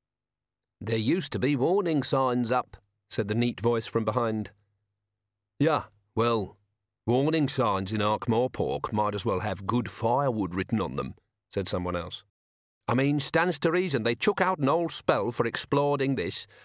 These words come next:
and another one for twiddling that, and another one for making carrots grow. They finish up interfering with one another, and who knows what they'll end up doing," said Ernie.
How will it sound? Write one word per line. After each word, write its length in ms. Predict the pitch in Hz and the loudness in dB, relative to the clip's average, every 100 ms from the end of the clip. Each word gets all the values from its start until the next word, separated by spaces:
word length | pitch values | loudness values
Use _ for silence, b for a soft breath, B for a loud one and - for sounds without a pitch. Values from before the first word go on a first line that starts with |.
| B | B
and 100 | 120 | 2
another 260 | 143 185 190 | 4 4 2
one 180 | 180 185 | 0 0
for 100 | 151 | 0
twiddling 440 | - 147 151 143 | 0 0 0 0
that, 280 | 80 92 - b b | -2 -4 -10 b b
and 120 | - 127 | 0 2
another 220 | 156 170 | 2 2
one 180 | 165 160 | 0 2
for 100 | 151 | 2
making 300 | 156 156 143 | 0 0 0
carrots 420 | 156 104 - - | 0 0 -2 -4
grow. 400 | 101 87 80 113 B - | -2 0 0 -4 B -4
They 80 | 120 | 2
finish 320 | 202 202 - | 2 2 0
up 140 | 120 | 0
interfering 560 | 151 147 139 151 110 110 | 0 0 0 0 2 0
with 160 | 110 | -2
one 140 | 101 98 | 0 -2
another, 340 | 90 76 117 B B | -2 0 -2 B B
and 120 | 113 143 | 2 2
who 200 | 202 196 | 2 2
knows 280 | 190 185 | 2 0
what 160 | 151 - | -2 0
they'll 140 | 123 | 2
end 220 | 135 160 151 | 2 2 -2
up 180 | - | -2
doing," 380 | 117 151 165 113 - _ _ | 0 0 0 -2 -6 _ _
said 160 | 104 98 | -2 0
Ernie. 320 | 92 76 | -2 -4